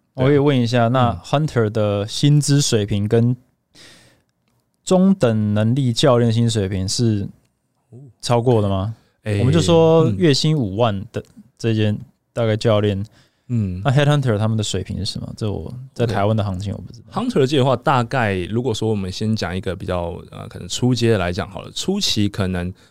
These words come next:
Speaker 1: 头一年可能比较难达到那样子，
Speaker 2: 嗯。
Speaker 1: 可能五六万的薪资，假设啦。对，但是其实如果后期一点，当然是一个比较健康的 Hunter 的时候，这个薪资水平通常都年薪百万都是大有人在的。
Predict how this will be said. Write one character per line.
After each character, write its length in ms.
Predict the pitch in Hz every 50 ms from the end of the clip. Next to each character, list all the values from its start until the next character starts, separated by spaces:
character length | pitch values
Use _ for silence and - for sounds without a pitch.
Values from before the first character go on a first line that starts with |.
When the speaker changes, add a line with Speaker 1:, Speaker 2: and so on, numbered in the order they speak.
| _ _ _ _ _ _
Speaker 1:
头 220 | - - 135 190
一 40 | 220
年 220 | 185 120 104 101
可 140 | 95 - 98
能 100 | 95 90
比 60 | 90
较 80 | 110 117
难 200 | 110 90 85 90 - 85
达 180 | - 85 90 95
到 200 | 101 95 92 92
那 100 | 95 95
样 200 | 95 92 95 92
子， 160 | 87 - - 117
Speaker 2:
嗯。 100 | 113 110
Speaker 1:
可 140 | 107 - 92
能 100 | 87 87
五 80 | 90
六 140 | 98 104 104
万 160 | 107 101 92
的 120 | 90 90 92
薪 240 | - - 95 90 87
资， 240 | - 95 90 82 - - _
假 180 | - - 87 85
设 160 | - 110 95
啦。 140 | 78 67 - _ _ - - _
对， 140 | - 104 95
但 160 | 123 127 127
是 140 | 113 135 117
其 200 | - - 107 101
实 380 | 95 - 101 95 95 95 101 - _
如 160 | - 117 110
果 160 | 107 101 95
后 240 | 95 - - 139 117
期 240 | 107 - - 98 104
一 40 | 107
点， 120 | 104 95 90 -
当 140 | 98 101 101
然 100 | 101 98
是 160 | - 113 104 95
一 60 | 101 107
个 100 | 113 101
比 100 | - -
较 80 | 113 107
健 200 | - 120 110 101
康 160 | - 101 98
的 80 | 95
Hunter 260 | 98 98 98 98 92 87
的 60 | 87
时 100 | - 98
候， 140 | 92 92 - _ _ _ _ _ _ _ _
这 140 | - 110
个 80 | 107 101
薪 260 | - - 127 131 135
资 220 | 120 117 127 131 123
水 240 | - 110 98 92
平 200 | - - 95 90
通 240 | 90 101 107 107 107
常 280 | - - 90 90 90 90
都 320 | 95 92 92 92 95 101 - _ _ _ _ -
年 120 | 101 98
薪 160 | 107 120 120
百 120 | 107 95 90
万 200 | 92 95 98 98
都 120 | 101 101
是 220 | 95 - 101 95 90
大 200 | - 110 90 80
有 60 | -
人 160 | 78 78 80
在 200 | 80 - 98 71 -
的。 80 | -